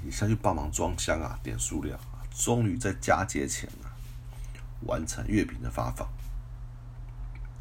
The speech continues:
可是还不能休息哦，我们还要做秋节餐会，一样啊，搞个啊，十几二十桌，对，全部弄完了。到中秋节当天中午，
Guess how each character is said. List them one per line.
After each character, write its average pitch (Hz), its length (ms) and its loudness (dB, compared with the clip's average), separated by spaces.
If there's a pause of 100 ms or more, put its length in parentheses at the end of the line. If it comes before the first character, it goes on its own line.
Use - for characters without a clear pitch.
(220)
可 80 140 -4
是 - 80 -2
还 92 120 0
不 123 80 4
能 131 120 6
休 147 180 10
息 123 240 6
哦， 147 160 4 (380)
我 - 100 -8
们 - 100 -6
还 - 200 -4
要 139 180 8
做 - 400 2 (320)
秋 151 300 4
节 85 240 2
餐 104 260 8
会， - 220 4 (720)
一 95 160 0
样 120 240 10
啊， - 180 -4 (100)
搞 - 240 2
个 78 200 2
啊， - 180 -2 (380)
十 - 240 -4
几 95 140 4
二 95 100 8
十 73 140 0
桌， 67 260 0 (1300)
对， - 100 -8 (400)
全 127 280 4
部 190 140 4
弄 185 180 10
完 113 200 10
了。 117 160 10 (1700)
到 165 140 6
中 175 220 4
秋 165 40 8
节 147 120 10
当 156 200 12
天 160 180 2
中 180 400 6
午， - 220 6